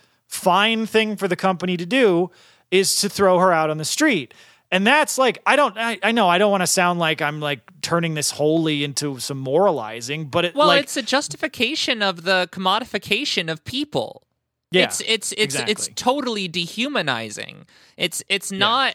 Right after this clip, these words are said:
Speaker 2: any sort of process that is actually natural or anything. It is naturalized by the capitalist, you know, method of, of, you know, extraction, saying that people are only as good as they can be extracted from.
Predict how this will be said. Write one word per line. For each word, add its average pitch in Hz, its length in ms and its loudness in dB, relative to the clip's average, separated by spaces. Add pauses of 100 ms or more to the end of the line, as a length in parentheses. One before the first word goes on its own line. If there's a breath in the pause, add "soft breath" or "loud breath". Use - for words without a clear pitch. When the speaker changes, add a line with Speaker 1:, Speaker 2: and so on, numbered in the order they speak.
Speaker 2:
any 208 240 -2
sort 202 320 0
of 180 140 -4
process 190 720 0
that 156 180 -2
is 220 180 0
actually 196 560 -2
natural 143 720 -4 (380 soft breath)
or 165 460 2
anything. 156 340 -4
It 175 220 0
is 170 200 -2
naturalized 175 1160 -2
by 175 260 0
the 160 120 -8
capitalist, 190 800 -2
you - 140 -12
know, 160 220 0
method 175 540 -2
of, 147 400 -2
of, 139 400 -4
you 151 140 -12
know, 139 160 -4
extraction, 165 920 -4 (240 loud breath)
saying 190 320 0
that 185 160 -4
people 214 380 -2
are 202 320 2
only 208 360 -2
as 175 160 -2
good 185 480 0
as 170 240 -2
they 180 120 -2
can 190 160 -10
be 180 120 -4
extracted 190 600 -4
from. 117 400 -10